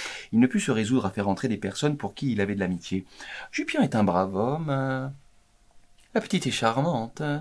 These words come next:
Il serait affreux de leur causer du chagrin. » Morel sentit qu'il était allé trop loin et se tut. Mais son regard continuait, dans le vide,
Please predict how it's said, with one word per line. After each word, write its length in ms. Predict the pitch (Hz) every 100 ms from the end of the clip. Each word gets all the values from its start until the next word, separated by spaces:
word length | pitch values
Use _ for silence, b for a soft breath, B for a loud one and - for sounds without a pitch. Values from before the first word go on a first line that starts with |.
| 151 _ - _ _ -
Il 60 | -
serait 120 | 185
affreux 320 | 113 - 269
de 100 | 277
leur 140 | 220 -
causer 260 | - 101
du 100 | 92
chagrin. » 760 | - - - 76 90 135 127 - _ _ _ - _ _ _ _ _ _ _ _ _ _ -
Morel 240 | 131 190
sentit 280 | 208 165 -
qu'il 180 | - 135
était 260 | 127 165 127
allé 120 | 139
trop 180 | - 104
loin 320 | 120 196 233 _ _ _ _ - -
et 320 | 160 190 208 - -
se 180 | - 120
tut. 340 | - - - _ _ _ _ _ _ _ - - B B B B
Mais 100 | 208
son 140 | 185
regard 320 | 175 180 180
continuait, 560 | - 147 151 147 143 139
dans 140 | 120
le 80 | 135
vide, 440 | 110 113 104 92